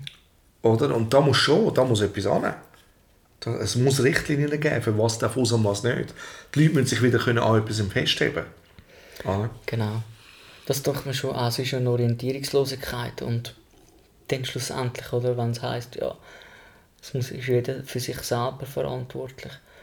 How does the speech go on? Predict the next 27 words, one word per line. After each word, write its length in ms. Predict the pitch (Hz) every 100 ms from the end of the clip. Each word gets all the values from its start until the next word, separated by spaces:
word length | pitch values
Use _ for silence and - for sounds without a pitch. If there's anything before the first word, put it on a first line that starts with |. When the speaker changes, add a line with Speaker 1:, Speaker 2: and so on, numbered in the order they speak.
| - -
Speaker 2:
stimmt 380 | - 123 123
eben 120 | 127 -
auch 260 | 101 117
nicht 160 | 135 139
unbedingt, 520 | 139 135 - - -
oder? 180 | 113 123
Wir 80 | 127
sind 140 | 123
Speaker 1:
Ja, 120 | 110
wir 80 | 120
sind 180 | 127 120
auch 120 | 135
für 60 | 113
die 80 |
Speaker 2:
füreinander 280 | 107 127 117
Speaker 1:
anderen 60 | 113
Speaker 2:
verantwortlich. 680 | 117 101 - 113 104 98 -
Speaker 1:
verantwortlich, 460 | 104 110 120 117 110
absolut. 60 |
Speaker 2:
Und 300 | 131 123 120 - _ _ _ _ _ _ _ _ _ _ _ - - - _ _ - -
geschäftlich 500 | - 135 - - 131 - - - _ _ -
macht 280 | 131 123 -
es 140 | - -
Sinn, 400 | 131 135 135 139 - - - _ - - 107
wenn 160 | 127
man 200 | 127 120
will 120 | 123